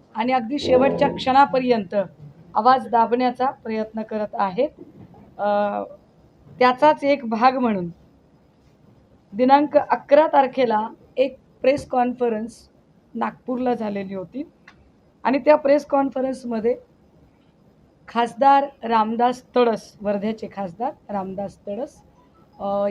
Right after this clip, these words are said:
यांच्या स्नुषा पूजा तडस यांची ती प्रेस कॉन्फरन्स होती. योगायोगाने त्या प्रेस कॉन्फरन्सला मी हजर होते आणि त्यानंतर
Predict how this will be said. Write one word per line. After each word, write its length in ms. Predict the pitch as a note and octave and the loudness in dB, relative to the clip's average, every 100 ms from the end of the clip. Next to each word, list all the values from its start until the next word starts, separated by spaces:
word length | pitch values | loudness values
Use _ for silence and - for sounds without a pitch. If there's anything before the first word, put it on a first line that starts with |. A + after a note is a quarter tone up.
| G#3+ | -2
यांच्या 380 | G#3+ A3+ B3+ | -6 -4 -4
स्नुषा 640 | B3+ - A#3 A#3 - B3+ F3+ - _ _ _ _ _ - | -4 -8 -8 -8 -2 0 0 -6 _ _ _ _ _ -8
पूजा 340 | C4+ B3 D#4 - | -4 2 0 0
तडस 320 | A3 F#3+ - _ _ - _ _ - | -4 -4 -10 _ _ -20 _ _ -6
यांची 380 | A3+ A3+ A#3 C#4 | 0 0 0 -6
ती 120 | C#4 | -6
प्रेस 360 | A#3+ A#3 B3 - | -2 0 0 -2
कॉन्फरन्स 600 | A#3+ A3+ A#3 A3+ A3 A#3 | -4 -4 -6 -8 -8 -10
होती. 260 | A3 D4+ - - | -10 -14 -14 -8
योगायोगाने 680 | G#3+ G#3 A3+ A3 A3 A3 | -4 0 0 0 -2 -4
त्या 160 | A3+ A3+ | -6 -8
प्रेस 280 | - A3 G#3+ | -8 -12 -8
कॉन्फरन्सला 800 | G#3 G3 G#3+ G#3 - G#3+ G#3 G#3 - - - - | -10 -8 -10 -12 -12 -10 -8 -10 -16 -20 -20 -10
मी 140 | A#3 C4 | -4 -4
हजर 340 | G#3 A3+ D#4 | -2 2 4
होते 340 | B3 A3+ G#3 - _ _ _ _ _ _ | 4 2 -8 -10 _ _ _ _ _ _
आणि 260 | A3+ A3+ C4 | -2 0 -2
त्यानंतर 840 | - - D4 E4 D#4+ B3 - A3 | -6 4 4 6 2 -2 -2 -4